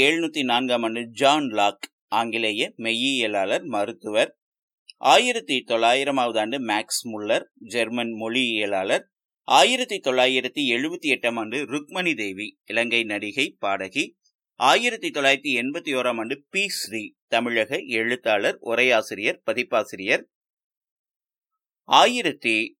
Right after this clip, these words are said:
தொள்ளாயிரத்தி தொண்ணூத்தி ஏழாம் ஆண்டு மைசூர் வி துரைசுவாமி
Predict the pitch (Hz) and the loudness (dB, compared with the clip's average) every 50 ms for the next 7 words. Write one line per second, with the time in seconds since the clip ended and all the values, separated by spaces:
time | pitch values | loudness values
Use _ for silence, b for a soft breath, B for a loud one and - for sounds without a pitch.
0 | _ _ - 131 127 127 131 131 131 127 117 117 - 175 175 170 - 127 139 151 | _ _ -2 2 4 6 6 6 6 4 2 0 -2 -4 -4 -2 0 0 2 2
1 | 170 175 170 143 127 120 123 131 131 131 123 117 107 101 101 98 135 185 - _ | 0 0 0 2 4 4 4 4 4 4 2 2 0 -2 -2 -2 -2 -2 -4 _
2 | _ _ _ _ _ _ _ _ _ 120 127 143 165 196 226 - - 226 220 214 | _ _ _ _ _ _ _ _ _ 0 2 4 4 2 0 -4 -6 -6 -8 -8
3 | 127 117 127 139 147 160 143 104 117 117 127 143 156 151 - 147 139 139 135 143 | -8 -4 0 2 2 2 0 -2 -2 0 0 0 0 0 0 2 2 2 2 0